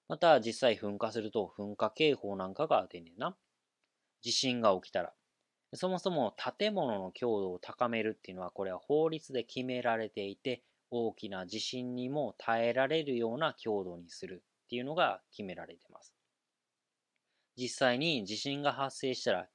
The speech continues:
緊急地震速報っていうのが出んねんな。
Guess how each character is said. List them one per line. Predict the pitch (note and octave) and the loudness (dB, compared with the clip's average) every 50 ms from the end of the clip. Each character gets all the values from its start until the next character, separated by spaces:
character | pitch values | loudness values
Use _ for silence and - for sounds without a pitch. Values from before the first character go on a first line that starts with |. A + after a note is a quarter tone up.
| _ | _
緊 | - - A#2 A2+ A2 G#2+ | -8 -6 -6 -6 -6 -10
急 | - - A2+ G#2 G2 F#2+ | -10 -6 -4 -4 -4 -4
地 | F2 - G#2+ A2 | -6 -8 -8 -8
震 | - - - B2 A2+ A2+ | -8 -6 -6 -6 -6 -6
速 | G#2+ - A2 G2+ - G2+ | -6 -6 -8 -8 -8 -12
報 | F#2 F#2 F#2+ | -10 -8 -8
っ | F2 - _ | -8 -10 _
て | - A#2 | -12 -10
い | |
う | B2+ | -8
の | D3 | -6
が | E3+ F#3+ E3 A2+ F2+ - | -4 -4 -4 -6 -8 -10
出 | F#2+ F2 | -18 -20
ん | |
ね | - - | -16 -12
ん | |
な。 | G2+ B2+ E3+ | -10 -10 -10